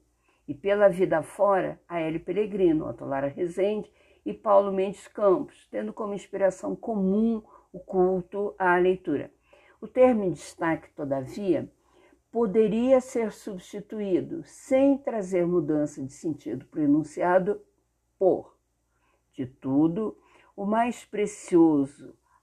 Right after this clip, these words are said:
a minha formação, contudo, tá certo? É, é o termo que melhor substitui, todavia, e a opção correta é a letra B de bola.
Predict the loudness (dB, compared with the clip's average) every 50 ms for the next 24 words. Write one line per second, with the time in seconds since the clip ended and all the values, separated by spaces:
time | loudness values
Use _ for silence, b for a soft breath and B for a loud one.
0 | _ -8 -6 -6 -4 -4 -4 -2 0 2 2 2 2 0 -4 -8 -8 -8 -6 -6
1 | -4 -4 -4 -4 -4 -6 -6 -4 -2 0 2 4 2 2 2 0 -4 _ _ _
2 | _ _ _ _ _ _ _ _ _ _ _ _ _ _ -2 -2 0 0 0 -4
3 | -4 _ 0 2 2 4 2 2 0 0 0 0 0 0 -2 -4 -8 _ _ _
4 | _ _ _ _ _ _ _ _ _ _ _ _ _ _ -18 -16 -4 0 2 2
5 | 2 0 -2 -6 -10 -20 -20 -20 _ _ _ _ _ _ _ _ _ _ _ _
6 | _ _ -2 0 2 2 2 0 -2 -4 -2 0 2 2 4 4 2 2 0 -2
7 | -8 _ _ _ 2 4 4 4 4 2 -2 -6 -6 -8 -8 -8 -6 -4 -4 -4
8 | -2 -2 0 0 0 2 0 -2 -4 -6 -12 _ _ _ -10 -6 -4 -4 -4 -6
9 | -8 -10 -12 -12 -6 -2 0 0 2 0 -2 -6 b b b b b b b b
10 | b b _ -2 0 2 2 2 2 2 0 -4 -2 -2 0 -2 -2 -4 -8 _
11 | _ _ _ _ 0 4 4 4 4 2 -4 -10 -10 -8 -8 -6 -6 -8 -6 -6
12 | -6 -6 -6 -6 -4 -4 -4 -4 -4 -4 -6 -2 0 0 0 0 -2 -2 -2 -2
13 | -2 -4 -8